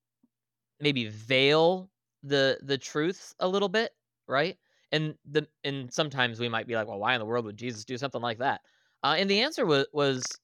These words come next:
basically because Jesus had a plan, and that plan wasn't done yet.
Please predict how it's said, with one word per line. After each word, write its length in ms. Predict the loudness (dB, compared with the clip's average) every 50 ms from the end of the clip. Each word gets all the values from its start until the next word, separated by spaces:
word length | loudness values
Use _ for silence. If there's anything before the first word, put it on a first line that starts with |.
| _ _ _ _ _ _ -6
basically 400 | -2 0 0 0 0 -2 -4 -2
because 320 | -2 -2 0 0 0 0 0
Jesus 300 | -2 -4 -4 -4 -4 -2
had 140 | 0 0 0
a 40 | 0
plan, 340 | -2 -2 0 0 0 0 -2
and 100 | -2 -4
that 160 | -4 -4 _
plan 220 | -4 -4 -4 -2
wasn't 260 | -4 -4 -4 -4 -2
done 200 | 0 0 0 -2
yet. 160 | -4 -12 -16